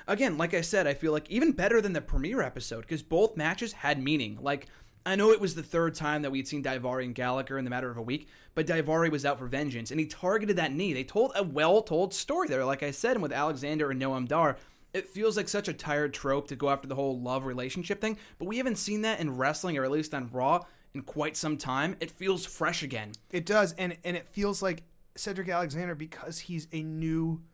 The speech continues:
Speaker 2: uh, uh, performer in the W W E with a veteran like Alicia Fox, right?
Speaker 1: Yeah.
Speaker 2: It seems like he's falling into some of the naive traps, not love, but the naive traps that other opponents use against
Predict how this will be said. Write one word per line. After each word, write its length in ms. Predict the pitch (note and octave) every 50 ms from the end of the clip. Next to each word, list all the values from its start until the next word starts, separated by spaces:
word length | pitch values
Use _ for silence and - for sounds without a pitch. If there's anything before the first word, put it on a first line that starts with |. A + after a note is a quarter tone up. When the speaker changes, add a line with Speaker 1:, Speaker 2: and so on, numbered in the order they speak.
| - - - _ - _ - -
Speaker 2:
uh, 360 | D3 C#3 C3 B2 A#2+ A#2+ A#2+ -
uh, 140 | D3 C3 A2+
performer 580 | - D#3+ D3 - - F3 F3 F3 E3+ E3+ D#3
in 60 | D3 C#3+
the 80 | C#3
W 300 | B2+ C#3+ C3+ B2+ C3 C3
W 360 | B2+ B2+ A#2 A#2 A#2 A#2+ A#2
E 200 | A2+ A2+ A2+ B2 -
with 160 | C#3+ C3 B2
a 120 | C#3+ C#3
veteran 420 | B2+ A#2+ D#3+ E3+ E3+ - D3+ A#2+ B2
like 180 | B2 B2 - - -
Alicia 300 | C#3+ A#2+ A#2+ A#2 - -
Fox, 400 | - - A#2+ A2+ G#2 - - -
right? 160 | A#2+ D3 E3 D#3+ -
Speaker 1:
Yeah. 240 | C3+ C3+ C3+ B2 A#2+ - - - - - - - - - - - -
Speaker 2:
It 140 | E3+ D#3
seems 300 | - - F#3 F3+ F3 D#3
like 260 | E3 D#3+ D3+ C#3+ - - - - - - - - - - - - - -
he's 240 | - - F#3+ F3 -
falling 380 | - - G3+ G3+ G#3 G3+ F#3+ F#3
into 240 | F#3 F3+ E3 E3 D#3+
some 260 | - - F#3 F3 F3
of 140 | D#3+ D3 C#3
the 60 | D3+
naive 520 | D3+ C#3 C#3+ D3+ D#3 E3+ F#3 F#3 E3+ -
traps, 680 | - - - - F3 E3 C#3+ B2 - - - - - - - - - - - - - - -
not 240 | F3+ F3+ A#2 A#2+
love, 380 | C#3+ E3+ C#3+ A#2 A#2 A#2+ B2+ - - - - - - -
but 140 | E3+ E3+
the 80 | E3 F3
naive 320 | F3 F3 F3+ F#3 F3+ E3
traps 360 | E3 - - G3+ F#3 F3 - -
that 180 | - - - - - - - - - _ _ _ _ -
other 220 | G3 F#3+ G#3 G3
opponents 640 | F3 E3+ - - - G#3 G#3+ G3 D#3+ C3 - -
use 540 | C#3+ D3 F3 G#3 G#3+ F3+ D3 C3+ B2+ B2 - -
against 600 | E3+ E3 E3 - F#3 G3+ F#3+ E3 - - - -